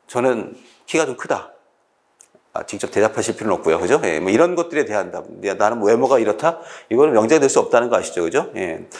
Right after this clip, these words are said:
뭐 조성민은 잘 가르친다? 이것도 내가 볼 때는 명제될 수 없어요. 라고 하지만 정확한 측정값이 있거나, 예, 참거짓을 논할 수 있는 거로 가설을 세웁니다. 그래서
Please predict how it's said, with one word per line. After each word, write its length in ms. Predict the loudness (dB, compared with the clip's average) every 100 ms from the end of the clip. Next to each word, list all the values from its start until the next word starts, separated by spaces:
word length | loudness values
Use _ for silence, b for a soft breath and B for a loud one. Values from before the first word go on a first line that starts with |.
| B -8
뭐 100 | -4
조성민은 400 | 0 2 2 0
잘 180 | 0 0
가르친다? 440 | -2 -4 -10 -8
이것도 380 | -6 -6 -6 -6
내가 120 | -2
볼 100 | -2
때는 180 | -2 -2
명제될 300 | -2 0 0
수 100 | 0
없어요. 360 | -2 -4 -10 -10 -18 B B
라고 240 | 0 4 4
하지만 420 | 2 -2 -4 -6 -12 _
정확한 400 | -2 0 0 -8
측정값이 600 | -8 -4 -2 0 -2 -2
있거나, 520 | -2 0 2 2 0 -10
예, 600 | -8 -6 -4 -6 -8 -12 -6
참거짓을 480 | 0 4 4 2 2
논할 300 | 2 2 0
수 160 | -2
있는 180 | -4 0
거로 240 | 4 4
가설을 380 | 2 -2 0 -2
세웁니다. 400 | -2 -4 -6 -10 -14 B B B
그래서 500 | 2 2 0 -2